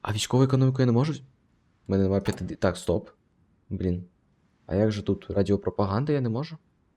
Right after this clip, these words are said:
Більше двадцяти п'яти відсотків світової напруженості. Давайте зараз військову пропаганду візьму, бо я хочу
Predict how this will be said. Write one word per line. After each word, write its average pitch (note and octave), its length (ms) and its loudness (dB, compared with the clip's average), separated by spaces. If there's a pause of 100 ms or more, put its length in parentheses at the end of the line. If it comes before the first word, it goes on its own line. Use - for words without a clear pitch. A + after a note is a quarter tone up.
(180)
Більше A2 260 -4
двадцяти - 300 0
п'яти G2 260 0
відсотків - 380 -4
світової G2+ 260 0
напруженості. F#2+ 680 -4 (500)
Давайте G2 200 0
зараз F#2+ 280 2
військову G2+ 440 2
пропаганду A2+ 600 0
візьму, F#2 400 -4 (240)
бо G2 80 6
я G2 60 6
хочу G2 420 0